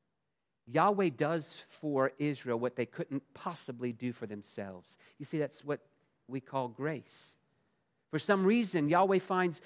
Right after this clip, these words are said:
favor, find, they find favor in Yahweh's eyes.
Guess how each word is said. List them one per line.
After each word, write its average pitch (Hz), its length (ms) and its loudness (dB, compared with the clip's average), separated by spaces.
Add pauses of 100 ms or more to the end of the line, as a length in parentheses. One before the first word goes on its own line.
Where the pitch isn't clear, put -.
(120)
favor, 220 680 4
find, 190 340 4
they 208 120 6
find 190 260 2
favor 226 380 4
in 151 80 2
Yahweh's 170 500 6
eyes. - 600 2